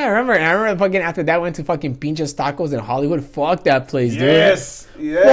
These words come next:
Speaker 1: Fuck that. Pinches Tacos on fucking Sunset Boulevard. Expensive as fuck. It's like
Speaker 2: Yeah.
Speaker 1: honky Mexican food, bro.
Speaker 2: Yeah, yeah, yeah. I remember that.
Speaker 1: <coughs> It was like, dude, I remember getting the tostada.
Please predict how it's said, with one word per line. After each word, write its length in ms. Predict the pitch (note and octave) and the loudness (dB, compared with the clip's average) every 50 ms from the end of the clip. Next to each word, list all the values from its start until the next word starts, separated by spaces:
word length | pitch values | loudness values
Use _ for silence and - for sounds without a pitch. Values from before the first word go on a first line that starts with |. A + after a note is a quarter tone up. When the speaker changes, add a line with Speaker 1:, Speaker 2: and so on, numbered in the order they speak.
| C4 C4+ C4 C4 C4+ B3+ | 8 10 8 8 8 6
Speaker 1:
Fuck 80 | - - | 6 6
that. 320 | C#4 B3+ A#3+ A#3+ - - | 8 10 8 8 6 4
Pinches 320 | A#3+ B3+ B3+ D4 D#4 B3 | 2 2 4 4 2 2
Tacos 500 | - C4 A#3+ B3+ B3 - C#4 C4+ C4 A#3 - | 4 6 6 6 8 8 8 8 8 6 4
on 240 | - F#3 G3 G3 F3 | 2 2 2 2 4
fucking 280 | G#3+ A3 G3 A3 F#3+ E3+ | 2 2 2 2 2 2
Sunset 460 | - G#3 G#3 G#3+ G#3 C4 A#3+ G3 E3+ | 2 0 0 4 6 6 6 6 4
Boulevard. 580 | F3+ F#3 G3 G3+ G3+ F#3+ F3+ G3 G3+ G#3+ G3+ | 2 2 2 2 2 4 4 6 6 6 4
Expensive 600 | E3+ F#3+ - - - - A3 A3 A3+ A3 B3 A3+ | 2 0 0 -2 -4 -2 -2 0 2 2 2 4
as 180 | A3+ G#3 G3+ - | 4 2 0 0
fuck. 240 | - - A3+ G#3+ G3+ | 0 0 2 2 2
It's 120 | F3+ F#3+ - | 2 4 4
like 120 | - D4 | 6 6
Speaker 2:
Yeah. 140 | - E4 D4+ | 6 4 4
Speaker 1:
honky 400 | F#3+ G#3+ A#3 G#3+ - A3+ G#3+ F3+ | 4 2 0 0 -2 -2 -2 -2
Mexican 540 | E3 D#3+ D#3+ F3+ G3 - - D#3+ D3 C#3 C3 | -2 0 0 -2 -2 -2 -2 -2 0 0 0
food, 180 | C3 C3 B2 A#2 | 0 -2 -2 0
bro. 240 | A#2+ C3+ C#3+ E3+ | 2 2 4 4
Speaker 2:
Yeah, 260 | F#3+ D3+ C#3+ C3+ B2+ - | 4 2 2 0 -2 -4
yeah, 320 | B2+ C3 C#3 C3 B2 A#2 A2+ | -4 -4 -2 -2 -2 -2 -4
yeah. 120 | A#2+ C3 C#3 | -6 -6 -6
I 20 | |
remember 340 | C#3+ C#3+ C#3+ C#3+ D3+ D3+ C#3+ | -6 -6 -8 -8 -8 -6 -6
that. 240 | C3 A#2+ G#2+ - - - | -6 -8 -10 -6 -2 0
Speaker 1:
<coughs> 400 | B2 - - - - A3+ - - | 0 0 0 0 -2 -2 0 2
It 60 | D3+ | 2
was 100 | F#3+ A#3 | 4 6
like, 140 | A#3+ A3 F3 | 6 4 4
dude, 140 | F3 A#3 A#3+ | 6 6 8
I 60 | F#3+ | 8
remember 320 | F#3+ G3 G#3+ A3+ G#3 F3+ D3+ | 6 6 4 4 6 6 4
getting 260 | C3+ D3 F3 G3 G#3+ | 4 2 2 2 2
the 100 | A3+ A3 | 0 0
tostada. 680 | G#3+ A3 A3+ G#3 - - E3 D#3 D#3 E3+ F#3 F#3+ - | 0 0 -2 -2 0 2 2 4 4 4 4 2 0